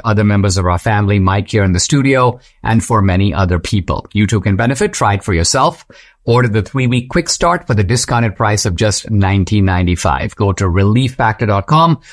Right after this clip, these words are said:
or call eight hundred four relief to find out more about this offer. The number again to call, eight hundred four relief, or go to relief factor dot com.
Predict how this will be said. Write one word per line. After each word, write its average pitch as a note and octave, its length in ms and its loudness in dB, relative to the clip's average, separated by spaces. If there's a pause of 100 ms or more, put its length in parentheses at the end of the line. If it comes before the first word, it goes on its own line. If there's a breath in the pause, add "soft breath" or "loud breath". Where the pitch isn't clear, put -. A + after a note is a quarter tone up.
(100)
or A2 80 0
call G2 320 0
eight D#3 200 0
hundred C3+ 380 0
four A2+ 560 0
relief F#2+ 440 0
to F#2+ 80 -2
find F#2+ 220 0
out E2+ 120 -2
more F2+ 340 0 (200 soft breath)
about F2+ 320 0
this F#2 180 -2
offer. F#2+ 360 -2
The E2 80 -2
number A2 220 2
again G#2+ 220 0
to G2+ 80 -2
call, D3 360 0 (220 loud breath)
eight C#3 180 0
hundred B2+ 440 0
four A2 260 0
relief, A#2 480 0
or A#2 100 0
go A2 200 2
to G#2 180 -2
relief F#2 520 0
factor A2 340 -2
dot F2 240 -2
com. D3+ 440 2